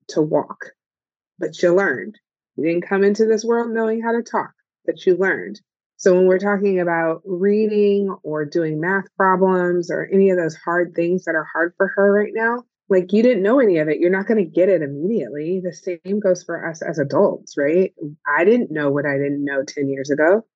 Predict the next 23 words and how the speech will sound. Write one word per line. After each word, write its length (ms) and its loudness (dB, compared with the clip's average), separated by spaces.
but 220 2
I 120 4
took 220 -2
time 280 2
to 120 4
learn 280 2
it. 320 0
And 160 -2
now 380 -4
I 220 0
do 200 0
something 420 -6
different, 360 -8
right? 360 0
In 100 0
the 80 2
same 260 2
way 140 4
she 240 2
didn't 240 0
know 180 -2
how 340 -2
to 320 2